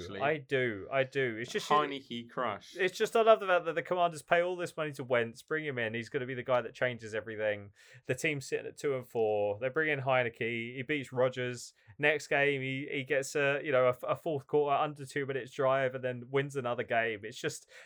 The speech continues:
Speaker 2: it's just the kind of stuff you wanna see, like, when you see a backup quarterback come in and do well. But having said that, I don't think he's gonna do well enough to beat the Vikings. Uh, uh, to, sorry, sorry, Mister Heinicke. I, sorry
Speaker 1: Sorry.
Speaker 2: to, to, to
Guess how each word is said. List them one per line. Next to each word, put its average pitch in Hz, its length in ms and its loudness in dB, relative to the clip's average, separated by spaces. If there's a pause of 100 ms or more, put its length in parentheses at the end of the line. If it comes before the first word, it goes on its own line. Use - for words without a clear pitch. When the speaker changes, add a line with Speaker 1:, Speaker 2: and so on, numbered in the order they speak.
Speaker 2:
it's 190 160 8
just 254 140 -2
the - 80 0
kind 165 180 10
of 135 60 -4
stuff - 180 6
you 131 80 -4
wanna 131 220 2
see, 131 420 0
like, 123 220 0
when 127 120 0
you 127 80 -4
see 139 140 0
a 120 60 4
backup 117 400 0
quarterback 110 440 -2
come 113 160 -2
in 113 120 -8
and 104 100 -10
do 113 180 -6
well. 117 440 2 (320)
But 127 320 8
having 196 260 8
said 143 280 2
that, 135 280 8
I 123 80 2
don't 131 180 0
think 110 140 -10
he's 110 140 -6
gonna 107 160 -8
do 104 120 -4
well 95 200 -4
enough 90 180 -8
to - 60 -20
beat 92 160 -12
the 92 60 -18
Vikings. 92 680 -4
Uh, 92 200 0 (460)
uh, 104 140 4
to, 110 320 2 (160)
sorry, 143 500 8
sorry, 156 300 6
Mister 139 300 0
Heinicke. 117 580 2
I, 117 240 2
sorry 131 240 4
Speaker 1:
Sorry. 117 380 -2 (160)
Speaker 2:
to, 110 220 2
to, - 260 -8
to 117 60 -6